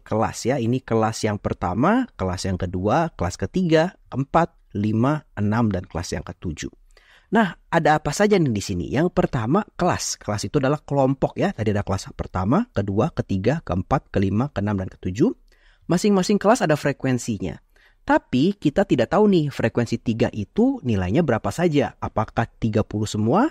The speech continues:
Apakah tiga puluh satu semua? Atau campur? Kita tidak tahu seperti apa. Yang kedua, kita akan tahu yang namanya batas kelas. Batas kelas adalah nilai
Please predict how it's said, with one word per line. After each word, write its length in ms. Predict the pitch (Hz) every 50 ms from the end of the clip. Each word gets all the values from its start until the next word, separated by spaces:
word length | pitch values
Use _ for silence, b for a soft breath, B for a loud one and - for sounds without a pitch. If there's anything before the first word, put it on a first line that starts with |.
| - b b b b b b
Apakah 480 | b 101 - - 107 104 - - 113
tiga 320 | - - 123 117 117 110 -
puluh 160 | - 120 110
satu 200 | - 117 - 107
semua? 400 | - - 117 113 104 117 175 208
Atau 240 | - 127 - - 110
campur? 480 | - - 101 101 104 - 185 208 -
Kita 320 | - - 120 120 - 156 170
tidak 360 | - - 104 92 87 92 -
tahu 200 | 95 104 123 131
seperti 400 | - - - 87 76 - - -
apa. 400 | - - 92 - - - - - _ _ _ _ _ _ _ _ _ _ _ _ _ _ _ _ _ _ _ - - _ _ -
Yang 180 | 180 208 - 240
kedua, 380 | 214 262 262 180 131 170 220 - -
kita 320 | - 208 - - 233 220
akan 160 | - - 208
tahu 320 | 202 - 170 185 208 214 196
yang 100 | 180 170
namanya 380 | 156 151 147 147 156 170 180
batas 480 | 147 113 104 98 - - 92 90 - -
kelas. 420 | - 90 85 76 67 - - - _ -
Batas 400 | - 151 156 - 170 170 - -
kelas 240 | - 170 170 - -
adalah 300 | - 135 120 127 156 180
nilai 480 | 185 175 185 208 196 135 135 185 -